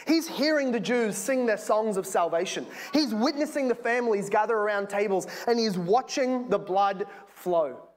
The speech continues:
It was also perfectly orchestrated by God. As he was being tried and beaten later this evening, into the early hours of what would be Friday morning,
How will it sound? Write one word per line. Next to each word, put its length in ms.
It 60
was 140
also 420
perfectly 720
orchestrated 800
by 160
God. 320
As 160
he 140
was 160
being 320
tried 440
and 240
beaten 340
later 260
this 200
evening, 340
into 220
the 120
early 300
hours 320
of 140
what 140
would 120
be 80
Friday 400
morning, 340